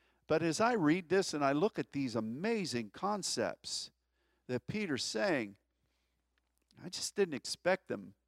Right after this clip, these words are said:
the, the Spirit to speak them through Peter," which makes it all the more incredible to me. It's, it's all the more incredible. You know, and Peter talked about this in, in, in one, in one of his, uh, uh,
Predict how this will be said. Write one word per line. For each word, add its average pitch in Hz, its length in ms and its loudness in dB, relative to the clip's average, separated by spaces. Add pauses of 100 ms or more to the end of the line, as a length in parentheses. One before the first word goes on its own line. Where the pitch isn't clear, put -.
(440)
the, - 260 -2
the 147 100 0
Spirit 165 440 2
to 127 80 -6
speak - 320 -2
them 110 240 -6
through 131 120 -2
Peter," 107 440 -6 (260)
which - 240 2
makes 208 300 0
it 190 160 6
all 220 280 8
the 165 120 2
more 131 720 4 (500)
incredible 135 760 4 (120)
to - 80 -8
me. - 220 -10 (460)
It's, 147 300 -2
it's - 140 -4
all 196 260 6
the 175 60 4
more 156 280 2
incredible. 120 520 -2 (640)
You 160 80 4
know, 175 140 8
and 165 200 0
Peter 208 380 4 (100)
talked - 380 4
about 113 320 4
this 117 260 0
in, 113 260 -6
in, 117 340 -6
in 120 220 -4
one, 131 280 0
in 117 340 -6 (120)
one 127 180 -2
of 120 120 -4
his, 110 360 -4 (500)
uh, 92 220 -8 (1120)
uh, - 40 -14